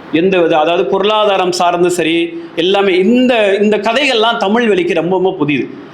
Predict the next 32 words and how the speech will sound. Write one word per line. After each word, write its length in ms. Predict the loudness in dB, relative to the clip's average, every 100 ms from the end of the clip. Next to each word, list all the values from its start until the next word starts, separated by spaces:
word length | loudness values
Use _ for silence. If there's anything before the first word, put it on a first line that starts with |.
| -6
அப்படியான 640 | -6 -2 0 2 2 0 2
இந்த, 140 | 2
ஏன்னா 480 | 2 0 0 2 0 2 0 -2 -6 -16 -2
இதுல 400 | 0 2 0 0
பேசக்கூடிய 500 | 0 0 2 2 2
வார்த்தைகள், 560 | 2 2 0 -2 0
இதுல 100 | 2
ரெண்டு 340 | 2 2 0 0
விஷயம் 340 | 0 0 0
இருக்கு. 300 | 0 2 2
ஒண்ணு, 320 | 2 0 -2 -6 -16 -20 -4
ஒரு 260 | 0 2 2
சில 240 | 2 0
கதைகள்ல 540 | 2 2 0 2 2 2
வட்டார 400 | 0 0 0 2
வழக்கு 340 | 2 0 0
இல்லாம 580 | 2 2 2 2 0 -2 -6 -16 -20 -20 -20 -2
ஒரு 180 | 0 2
இலக்கிய 340 | 0 0 0
தன்மையோட 460 | 0 0 2 0 0
இருக்கு. 360 | -2 -4 -8 -8
அது, 280 | -2 0 2
அது 380 | 4 4 4 2
எது, 280 | 2 2 0
அது 220 | 2 2
வந்து 240 | 4 4
ஒரு 180 | 2 2
சின்ன 220 | 2 2
மாற்றமா 460 | 2 0 0 0 0
இருக்கு. 220 | 0 -2
இந்த 60 | 0
கதைகளுக்குள்ள 680 | 0 0 0 2 2 0